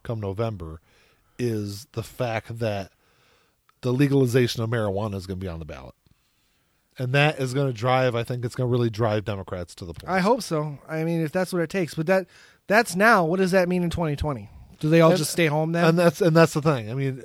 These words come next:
Speaker 1: historically, Democrats stay home in midterm elections.
Speaker 2: Well, I, I'm not, I'm not a conspiracy nut, but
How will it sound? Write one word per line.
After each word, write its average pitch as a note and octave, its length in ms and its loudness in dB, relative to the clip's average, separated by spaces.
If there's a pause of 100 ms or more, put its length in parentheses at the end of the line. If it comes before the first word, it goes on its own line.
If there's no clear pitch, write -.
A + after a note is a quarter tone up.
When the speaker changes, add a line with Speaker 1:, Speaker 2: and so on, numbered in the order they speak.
(160)
Speaker 1:
historically, D#3+ 800 4
Democrats D3 520 2
stay D3 160 2
home C#3 200 0
in A#2 80 -4
midterm A2+ 300 -2
elections. C3+ 480 -6 (1500)
Speaker 2:
Well, F#3+ 140 0
I, F#3+ 200 0
I'm A#3+ 120 0
not, B3 360 4 (120)
I'm A3 220 -2
not G#3+ 220 2
a D#3 120 -2 (180)
conspiracy C#3+ 640 -2
nut, D3 240 -2 (400)
but D#3 240 0